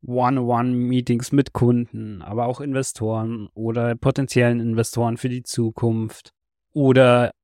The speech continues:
auch sogenannten Influencern im Community-Management-Bereich sind natürlich super wichtig für uns, fürs Networking. Und ich freue mich auf alle Fälle, dass wir da wirklich so gut wie alle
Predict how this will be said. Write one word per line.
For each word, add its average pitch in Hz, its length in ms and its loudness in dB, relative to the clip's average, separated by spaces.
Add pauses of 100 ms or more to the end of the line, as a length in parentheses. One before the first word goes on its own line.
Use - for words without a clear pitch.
(220)
auch 123 320 2
sogenannten 131 560 2
Influencern 120 720 0
im 113 240 -6
Community-Management-Bereich 131 1500 -4
sind 131 140 -2
natürlich 135 320 0
super 185 320 2
wichtig 151 360 -2
für 117 140 -4
uns, 113 300 -8
fürs - 280 -4
Networking. 113 800 -4 (520)
Und 135 240 2
ich 123 120 4
freue 139 220 4
mich 143 200 4
auf 127 120 2
alle 127 200 2
Fälle, 127 240 -2
dass 117 220 -6
wir 120 80 -4
da 113 240 -4 (520)
wirklich 131 420 2
so 127 100 -2
gut 139 280 2
wie 120 140 2
alle 120 500 2